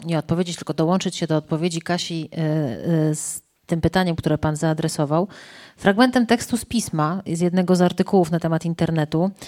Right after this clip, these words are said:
„U podstaw niedostępnej, dyskryminującej, wykluczającej i wprowadzającej mikroagresję sieci leży szybkość kapitalistycznego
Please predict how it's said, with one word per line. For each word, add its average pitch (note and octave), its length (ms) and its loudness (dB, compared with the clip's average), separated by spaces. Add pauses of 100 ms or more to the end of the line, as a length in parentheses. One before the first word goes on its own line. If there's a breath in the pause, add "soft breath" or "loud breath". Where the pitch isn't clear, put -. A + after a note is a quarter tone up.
(240 loud breath)
„U F#3 80 0
podstaw A3 480 0
niedostępnej, G3+ 640 0
dyskryminującej, F#3 840 0
wykluczającej F3+ 800 0
i F#3 40 0
wprowadzającej F3 800 0
mikroagresję F3+ 720 0
sieci E3+ 380 -2
leży F3+ 340 0
szybkość - 640 -4
kapitalistycznego F#3 1600 0